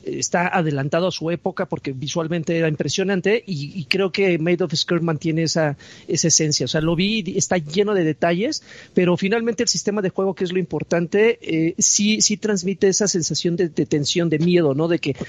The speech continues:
ahí viene un güey, no tengo con qué enfrentarlo, me tengo que ocultar abajo de donde sea, sobre donde sea, adentro de donde sea, porque te madrean en un santiamén. Eh,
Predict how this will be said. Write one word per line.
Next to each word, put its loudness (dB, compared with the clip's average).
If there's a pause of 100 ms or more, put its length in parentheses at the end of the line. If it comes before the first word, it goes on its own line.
(120)
ahí 6
viene 0
un 0
güey, 4
no 2
tengo 0
con -2
qué -2
enfrentarlo, 0
me 0
tengo -4
que -4
ocultar -2
abajo 0
de -2
donde -4
sea, 0
sobre -6
donde -6
sea, 0
adentro -4
de -2
donde -4
sea, -2 (320)
porque -6
te -4
madrean -2
en -6
un -2
santiamén. -2 (340)
Eh, 4